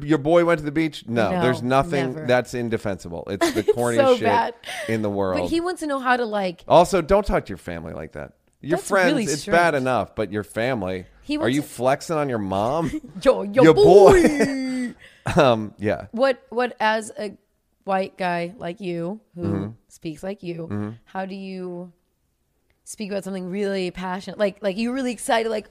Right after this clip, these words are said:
Speaker 2: "Oh, shit,
Speaker 1: I
Speaker 2: I got
Speaker 1: get,
Speaker 2: this thing."
Speaker 1: uh,
Speaker 2: How do
Speaker 1: I,
Speaker 2: you?
Speaker 1: I curse. That
Speaker 2: You also
Speaker 1: shit
Speaker 2: don't.
Speaker 1: was
Speaker 2: Oh, yeah,
Speaker 1: fucking
Speaker 2: you, that's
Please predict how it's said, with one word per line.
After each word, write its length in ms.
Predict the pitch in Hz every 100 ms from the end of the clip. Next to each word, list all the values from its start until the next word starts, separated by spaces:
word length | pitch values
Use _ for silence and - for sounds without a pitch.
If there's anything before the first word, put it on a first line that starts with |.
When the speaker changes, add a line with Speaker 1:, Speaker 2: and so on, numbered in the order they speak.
| -
Speaker 2:
"Oh, 320 | 277 277 254
shit, 460 | 220 - - 285 -
Speaker 1:
I 60 | 170
Speaker 2:
I 40 |
got 80 | 233
Speaker 1:
get, 140 | 226 196
Speaker 2:
this 100 | 233
thing." 120 | 208 -
Speaker 1:
uh, 680 | 139 139 135 131 127 123 - - _ _ _ _ _
Speaker 2:
How 140 | - 220
do 60 |
Speaker 1:
I, 100 | 135
Speaker 2:
you? 120 | 92 156
Speaker 1:
I 180 | 143 151
curse. 840 | - - 131 131 165 - - - _ _ _ _ -
That 340 | 123 147 165 -
Speaker 2:
You 20 |
also 100 | 233
Speaker 1:
shit 220 | 127 110 104
Speaker 2:
don't. 60 | 107
Speaker 1:
was 120 | 95
Speaker 2:
Oh, 20 |
yeah, 340 | - _ - 117
Speaker 1:
fucking 320 | 190 113 -
Speaker 2:
you, 60 |
that's 60 | 80